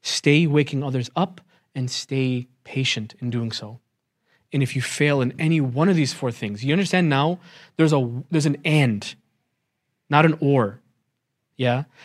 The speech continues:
It's not إِلَّا الَّذِينَ آمَنُوا أَوْ عَمِلُوا الصَّالِحَاتِ أَوْ تَوَاصَوْا. No. The people who believe or do good or, no, it's and. You need to do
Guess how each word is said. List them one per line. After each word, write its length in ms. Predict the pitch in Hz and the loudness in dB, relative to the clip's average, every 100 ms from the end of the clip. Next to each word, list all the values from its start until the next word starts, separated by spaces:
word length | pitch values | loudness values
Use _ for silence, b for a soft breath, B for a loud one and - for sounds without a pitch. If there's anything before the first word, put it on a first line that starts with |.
| b | b
It's 180 | 175 - | 0 4
not 180 | 170 | 2
إِلَّا 180 | 175 175 | 6 6
الَّذِينَ 340 | 170 160 165 151 | 6 6 4 4
آمَنُوا 440 | 160 156 156 143 | 2 4 4 4
أَوْ 260 | 185 175 160 | 6 8 8
عَمِلُوا 300 | 156 156 147 | 6 6 4
الصَّالِحَاتِ 600 | - 151 143 156 143 135 - | 4 4 4 6 6 4 4
أَوْ 200 | 170 175 | 6 6
تَوَاصَوْا. 360 | 165 151 143 | 6 6 4
No. 440 | 139 147 165 113 107 _ _ _ _ _ - | 2 6 6 4 -2 _ _ _ _ _ -2
The 80 | 156 | 2
people 220 | 170 156 | 4 6
who 120 | 170 | 4
believe 400 | 156 156 170 160 - | 6 6 6 4 8
or 220 | 175 175 | 8 8
do 200 | 160 175 | 6 4
good 300 | 156 156 151 | 6 6 6
or, 140 | 190 | 4
no, 280 | 160 147 151 | 4 6 4
it's 160 | 123 - - | 4 -4 -4
and. 540 | 156 151 135 107 - - _ _ _ _ _ _ _ _ _ _ _ _ - | 2 4 4 2 -4 -14 _ _ _ _ _ _ _ _ _ _ _ _ -2
You 120 | 165 | 4
need 100 | 175 | 4
to 60 | 160 | 6
do 160 | 156 | 4